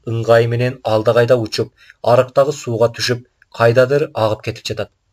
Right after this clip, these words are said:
Анарханга мунун баардыгы жат, баардыгы башкача көрүндү. «Мына бул арабаны жалдап келдим», —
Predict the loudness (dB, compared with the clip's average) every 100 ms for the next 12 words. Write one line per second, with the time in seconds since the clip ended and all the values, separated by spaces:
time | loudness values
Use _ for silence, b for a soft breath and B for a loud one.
0 | _ _ _ _ _ _ 2 4 4 2
1 | 0 0 2 0 4 6 6 2 -4 -2
2 | -6 _ _ -12 -2 2 2 0 -6 -6
3 | -6 -8 -8 -4 -2 -4 -8 _ _ _
4 | _ _ _ _ -6 2 4 4 2 0
5 | 2 4 4 2 0 2 0 0 -2 -2